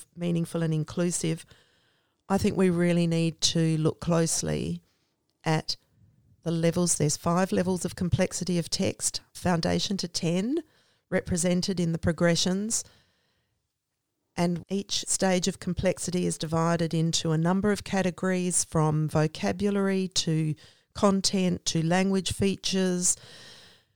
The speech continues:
And we need our eyes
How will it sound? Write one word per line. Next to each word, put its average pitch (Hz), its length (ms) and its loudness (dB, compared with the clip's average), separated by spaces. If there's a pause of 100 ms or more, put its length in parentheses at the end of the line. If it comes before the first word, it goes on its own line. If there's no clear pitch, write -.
(800)
And 190 500 0
we 208 120 2
need 185 220 0
our 170 300 2
eyes 170 480 2